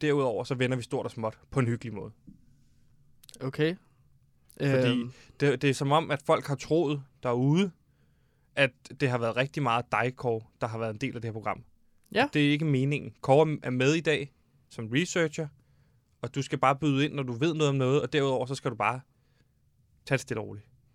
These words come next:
Speaker 1: Så det skal vi have forklaret i vores, øh, slogan, synes jeg. Så jeg havde
Speaker 2: Okay.
Speaker 1: tænkt på, "Velkommen
Speaker 2: Altså,
Speaker 1: til
Speaker 2: jeg
Speaker 1: PewDiePie på Radio Loud. Rigtig meget Sebastian. En lille smule Kåre.
Speaker 2: Og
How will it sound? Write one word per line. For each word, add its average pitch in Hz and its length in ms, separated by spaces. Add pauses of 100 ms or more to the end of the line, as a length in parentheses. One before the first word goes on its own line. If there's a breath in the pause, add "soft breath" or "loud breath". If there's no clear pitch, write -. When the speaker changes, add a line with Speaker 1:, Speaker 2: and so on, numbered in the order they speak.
(640)
Speaker 1:
Så - 120
det 143 120
skal 180 140
vi 156 60
have 151 60
forklaret 139 480
i 139 60
vores, 120 340
øh, 123 80
slogan, 117 320
synes 113 180
jeg. 110 80 (380 loud breath)
Så - 120
jeg 156 100
havde 185 140
Speaker 2:
Okay. 185 120
Speaker 1:
tænkt 147 140
på, 165 180 (400 loud breath)
"Velkommen 185 280 (120)
Speaker 2:
Altså, 135 40
Speaker 1:
til 135 80
Speaker 2:
jeg 139 80
Speaker 1:
PewDiePie 185 460
på 147 100
Radio 120 200
Loud. 156 240 (520 soft breath)
Rigtig 196 280
meget 139 240
Sebastian. 180 540 (1300)
En 151 180
lille 214 180
smule 139 300
Kåre. 135 300
Speaker 2:
Og 127 140